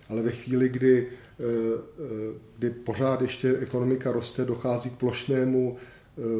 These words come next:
zvyšování cenové hladiny všude, tak je to prostě nakonec poptávka a inflace, protože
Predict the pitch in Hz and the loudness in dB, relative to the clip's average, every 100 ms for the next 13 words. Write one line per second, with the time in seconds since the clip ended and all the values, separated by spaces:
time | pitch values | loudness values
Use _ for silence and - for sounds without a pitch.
0 | 110 135 104 117 - 123 120 120 127 127 | -2 -4 -4 -2 -2 -2 -2 -2 -2 -2
1 | 123 123 117 117 127 127 - 120 123 120 | 0 0 -2 -2 0 0 -2 -2 -2 -2
2 | 117 123 120 120 117 - 127 120 120 - | -2 -4 -4 -6 -6 -4 -2 -2 -4 -12
3 | - 107 120 123 123 117 120 120 131 120 | -10 -4 -2 -2 -4 -4 -4 -4 -4 -4
4 | 117 120 - 117 113 120 120 117 | -4 -6 -6 -6 -6 -2 -2 -4